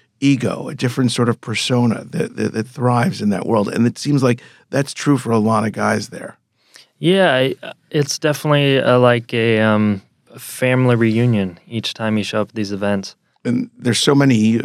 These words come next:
Speaker 1: there, there's several each year, uh, both in North America and then abroad.
Speaker 2: Yeah, and then also every, most every state in the U S has their own bearding community, and they host their own smaller,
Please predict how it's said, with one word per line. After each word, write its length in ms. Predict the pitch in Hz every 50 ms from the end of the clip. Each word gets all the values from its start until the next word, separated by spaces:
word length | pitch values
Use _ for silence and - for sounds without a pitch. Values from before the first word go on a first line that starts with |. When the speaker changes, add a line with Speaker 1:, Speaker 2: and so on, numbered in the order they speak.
| - - 65 - -
Speaker 1:
there, 220 | 107 131 139 123
there's 160 | 110 151 139
several 320 | - 185 180 160 151 139 135
each 160 | 123 120 -
year, 260 | 151 156 139 117 - - - - _ _ _ _ _ _ _ -
uh, 360 | 131 131 120 117 117 120 117 113
both 460 | - - - 131 123 120 113 - -
in 140 | - 117 117
North 220 | 120 123 117 120
America 500 | 120 120 117 120 120 120 127 127 123 - -
and 120 | - 113 117
then 100 | 117 117
abroad. 360 | 107 120 131 139 127 - - _ _ _ _
Speaker 2:
Yeah, 360 | - 139 156 156 139 117 113
and 140 | 123 123 135
then 300 | 135 131 131 127 127 - - -
also 340 | 131 135 131 - - 127 117
every, 760 | - 123 120 117 110 110 117 117 117 113 113 110 110 113 - -
most 400 | 113 117 123 139 147 - - -
every 220 | 131 123 123 120
state 400 | 113 - - 123 120 120 117 113 - _ _ _ _ _ _ _ - _ _ _
in 140 | - 123 123
the 80 | 120 113
U 160 | 113 117 120
S 220 | 120 120 113 - -
has 340 | - 120 117 117 117 107 110
their 220 | 117 113 110 107
own 480 | 110 110 110 110 110 110 107 104 104 - _ _ _ _ _ _ _ _ _
bearding 400 | - 117 113 110 113 113 107 101
community, 600 | - - 113 107 113 120 117 107 101 95 98 - _ _ _ _ _ _ _ _ _ -
and 140 | 113 110 110
they 120 | 113 113
host 260 | 113 117 110 - - -
their 180 | 113 110 117
own 300 | 110 110 113 113 110 107 -
smaller, 720 | - - - 113 107 107 110 110 110 107 107 104 101